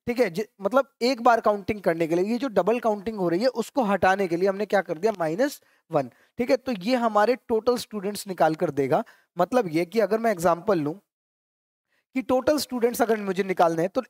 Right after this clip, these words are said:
एक पर्सन की लेफ्ट की रैंक कितनी है? मेरी चार है, और उसी पर्सन की राइट की रैंक कितनी है? सेवन है, और माइनस वन कर दूंगा, तो चार और सात ग्यारह, ग्यारह माइनस एक कितना आ जाएगा? टेन स्टूडेंट्स आ जाएंगे मेरे टोटल,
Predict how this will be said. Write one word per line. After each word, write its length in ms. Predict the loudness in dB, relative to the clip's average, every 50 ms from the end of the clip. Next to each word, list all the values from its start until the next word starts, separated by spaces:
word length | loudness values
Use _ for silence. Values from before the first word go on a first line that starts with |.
| -2
एक 180 | -2 -2 -2 -2 _ -4
पर्सन 300 | -4 -2 -2 -6 -8 -6
की 100 | -4 -2
लेफ्ट 300 | 0 0 -2 -2 _ -8
की 100 | -4 -2
रैंक 180 | -2 -2 -4
कितनी 260 | -8 -8 -8 -6 -6
है? 80 | -6 -2
मेरी 260 | -2 -2 -2 -2 -4 _ _ _ _ _ _ -6
चार 300 | 0 2 4 4 4 4
है, 240 | 2 0 0 -2 -2 -4 -10 _ _ _ -2
और 100 | -2 -2
उसी 360 | 0 0 -4 -2 0 -2 -2
पर्सन 380 | 2 2 0 0 2 -2 -4 -4
की 140 | -2 -4 0
राइट 280 | 2 2 2 2 0
की 140 | -4 -4 -2
रैंक 200 | -2 -2 -2 -4
कितनी 240 | -10 -10 -6 -4 -2
है? 100 | -2 -2
सेवन 400 | -2 -2 0 0 2 2 0 0
है, 140 | 0 -2 -2 -6 -16 _ _ _ -2
और 120 | -2 -2 0
माइनस 500 | 2 2 2 2 2 0 -2 -4 -2 -4
वन 100 | -6 -2
कर 180 | -2 -4 -2
दूंगा, 280 | -2 -4 -2 0 0 0
तो 220 | 0 -2 -4 -4
चार 460 | -4 -6 -10 -8 -2 2 2 2 2
और 220 | 2 0 -2 -2 0
सात 180 | 0 0 0
ग्यारह, 320 | 0 0 2 4 4 4 4
ग्यारह 280 | 2 4 4 4 2
माइनस 400 | 2 0 0 0 0 -4 -6 -6 -6
एक 140 | -6 -6 -6 -8
कितना 260 | -12 -6 -2 0 0
आ 40 | 2
जाएगा? 320 | 2 2 2 2 0 0 -2 _ -20 _ _ _ _ _ _ -6
टेन 160 | -4 -4 -4
स्टूडेंट्स 500 | -4 -8 -6 -8 -6 -4 -4 -4 -2 0
आ 100 | 0 2
जाएंगे 240 | 2 0 -2 -4 -4
मेरे 200 | -6 -4 -4 -4
टोटल, 380 | -4 -4 -8 -8 -8 -12 -14